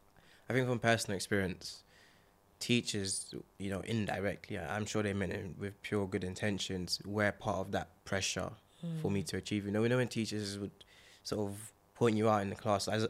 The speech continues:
Speaker 1: as a good student, as a high achieving student, "Oh, look at
Speaker 2: Mm.
Speaker 1: Antonio, look, he done this and he done that. Why can't the rest of you follow in his example?"
Speaker 2: Right.
Speaker 1: You know, "Oh, you know, oh, Antonio, you're such a high, hardworking student. Don't get distracted by your other peers." You know,
Speaker 2: Yeah.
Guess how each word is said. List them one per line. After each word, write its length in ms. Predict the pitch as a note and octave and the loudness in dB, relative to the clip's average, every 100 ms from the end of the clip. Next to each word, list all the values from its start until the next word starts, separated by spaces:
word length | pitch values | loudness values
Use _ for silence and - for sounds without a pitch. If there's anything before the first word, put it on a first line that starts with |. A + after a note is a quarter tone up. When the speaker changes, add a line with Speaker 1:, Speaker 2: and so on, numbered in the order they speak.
| - | 2
Speaker 1:
as 120 | B2 | 2
a 60 | |
good 140 | A#2 B2 | 4 4
student, 340 | - B2 G2 | 4 4 4
as 180 | F#2+ G#2 | 0 0
a 160 | G2+ G#2 | 0 2
high 140 | A2+ | 2
achieving 320 | A2 A#2+ A2 | 2 0 0
student, 320 | G#2 A#2+ G#2+ E2+ | 0 0 0 0
"Oh, 60 | |
look 180 | A2+ A#2+ | 0 2
at 60 | - | 2
Speaker 2:
Mm. 40 | |
Speaker 1:
Antonio, 340 | E2 A#2+ A2+ G2+ | 4 4 4 4
look, 180 | F2 | 0
he 140 | - A#2+ | 0 2
done 320 | G#2+ G#2 G2+ | 4 2 2
this 260 | B2 A2 - | 0 0 0
and 120 | F#2+ | -2
he 160 | G#2 A2+ | 0 2
done 260 | A2 G#2 A2 | 2 2 2
that. 180 | A2+ | 0
Why 140 | G#2 G#2 | 2 0
can't 200 | - G2+ | 0 0
the 80 | G#2 | 2
rest 220 | A2+ - | 2 0
of 120 | G#2+ | -2
you 100 | G#2+ | -2
follow 300 | G2+ G#2+ G#2 | 0 2 2
in 100 | G2+ | 0
his 180 | A2 B2+ | 0 0
example?" 640 | A2+ G2+ G2 F#2+ - F#2 - | 0 0 0 0 -4 -6 -4
Speaker 2:
Right. 240 | D3+ D3 - - _ - | -6 -6 -8 -18 _ -6
Speaker 1:
You 80 | |
know, 200 | G2 G2 F#2 | -2 0 2
"Oh, 360 | A2 A2+ G#2+ - - - - _ | 4 6 4 0 -12 -20 -20 _
you 80 | G#2+ | -2
know, 200 | G#2 F#2+ | 0 0
oh, 140 | A2 A#2 | 2 2
Antonio, 320 | A2 A#2 A2 | 2 2 4
you're 160 | G#2 | 4
such 240 | G2 - - | 2 0 -2
a 60 | |
high, 380 | G#2 G#2+ G#2+ F2+ - - - | 0 2 4 2 -6 -16 -6
hardworking 440 | A#2+ A2+ A2+ - | -2 2 2 2
student. 320 | G#2+ B2+ A#2 A2 | 0 2 4 4
Don't 140 | A2+ | 4
get 120 | A2 | 4
distracted 440 | G#2 - - - G#2+ | 0 0 0 0 0
by 120 | G#2 | 2
your 80 | G2 | 4
other 200 | A2 G#2 | 2 0
peers." 500 | - A#2+ A2+ G#2+ G#2+ | 0 4 6 4 2
You 80 | G#2 | 0
know, 200 | G#2 | 0
Speaker 2:
Yeah. 60 | G2 | -2